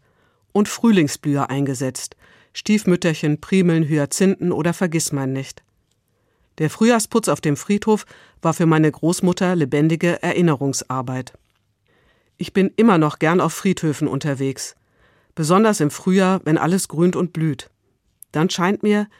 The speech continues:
der liebe Gott setzt hier ein Zeichen der Hoffnung, gegen die Traurigkeit, die ja auf einem Friedhof auch mit Händen zu greifen ist. Mit den Schneeglöckchen und Krokussen am Wegrand und dem Vogelgezwitscher in den Bäumen zeigt mir Gott,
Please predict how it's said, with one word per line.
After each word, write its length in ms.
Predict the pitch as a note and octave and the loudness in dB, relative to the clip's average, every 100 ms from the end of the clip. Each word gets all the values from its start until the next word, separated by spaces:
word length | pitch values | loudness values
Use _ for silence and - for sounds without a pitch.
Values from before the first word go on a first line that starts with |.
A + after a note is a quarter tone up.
| _ _ _ _ _ | _ _ _ _ _
der 100 | D#3+ | 0
liebe 240 | F3 E3+ | 2 2
Gott 220 | D#3 F3+ - | 2 0 0
setzt 280 | G3 - | -2 0
hier 120 | G3+ D3 | -2 0
ein 100 | D3 | 0
Zeichen 440 | - D3+ D#3+ F3 | -2 -2 0 0
der 180 | E3+ E3 | 0 0
Hoffnung, 460 | E3 - C3 B2+ - _ _ _ _ _ _ - | -2 -4 -4 -6 -12 _ _ _ _ _ _ -4
gegen 220 | F3 F#3+ | 0 2
die 120 | F3+ | 2
Traurigkeit, 680 | F3 F3+ G3 D#3 - D3+ - | 0 0 2 0 -2 -2 -2
die 80 | D#3+ | -2
ja 160 | D#3 | 0
auf 120 | D3 D#3 | 0 -2
einem 140 | D3+ | -2
Friedhof 420 | - F#3 F3+ E3+ | -2 -2 -2 -2
auch 180 | - E3+ | -2 0
mit 180 | E3 - | 0 0
Händen 300 | D3+ C#3+ - | -2 -2 -4
zu 160 | - C3+ | -8 -8
greifen 400 | C3+ C3+ - B2 | -6 -6 -6 -8
ist. 320 | B2+ - - _ _ _ _ _ _ _ _ _ _ _ _ | -8 -12 -18 _ _ _ _ _ _ _ _ _ _ _ _
Mit 120 | E3+ | -2
den 120 | F#3 E3 | 0 0
Schneeglöckchen 720 | - G3+ A#3 A3 A3+ A#3 G3 | 2 2 4 2 2 2 2
und 160 | C#3+ | 2
Krokussen 460 | - G3 G#3+ G3 D3+ | -2 -2 0 2 2
am 180 | D3 C#3+ | 2 2
Wegrand 460 | G#3 - G3+ F#3 | 0 0 0 0
und 160 | - D#3+ | -2 -2
dem 100 | C#3+ | -2
Vogelgezwitscher 800 | - A3 A3 E3 - F#3 F3+ D#3 | 0 2 2 0 -2 -4 -2 0
in 60 | |
den 160 | D3+ C#3+ | 0 0
Bäumen 280 | D3 F3 F#3+ | 0 2 0
zeigt 300 | - E3 D#3 | 0 -4 -2
mir 120 | D#3 | -2
Gott, 220 | D#3+ D#3+ | -2 -4